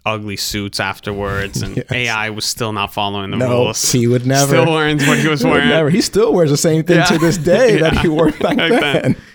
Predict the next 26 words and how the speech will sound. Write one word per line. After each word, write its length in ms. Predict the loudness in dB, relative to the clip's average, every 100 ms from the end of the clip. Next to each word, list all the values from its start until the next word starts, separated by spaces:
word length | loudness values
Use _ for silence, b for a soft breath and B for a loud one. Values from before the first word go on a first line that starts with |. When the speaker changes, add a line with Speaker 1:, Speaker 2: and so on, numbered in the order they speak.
| -8 -4
Speaker 1:
And 140 | -4 0
he's, 340 | 0 0 -2
you 120 | -2
know, 120 | -2
he's 180 | -2 -2
an 60 | -2
individual 400 | -2 -4 -6 -8
and 80 | -8
he 60 |
loves 240 | -8 -10 -10
doing 200 | -10 -10
what 80 | -10
he 60 | -10
wants 320 | -10 -12 -16
to 80 | -4
do. 180 | -2
But 200 | -2 -4
Speaker 2:
Definitely. 180 | -6 -12 _ _ _ _ _ _ _ _ _ -8
Speaker 1:
they, 380 | -4 -2 -2 -6 -6
the 160 | -2
N 140 | 0 2
B 120 | 2
A 40 |
never 220 | 2 0
really 320 | 0 -2 -4 -4
embraced 960 | -6 -8 -10 -4 -2 -2 -4 -8 -10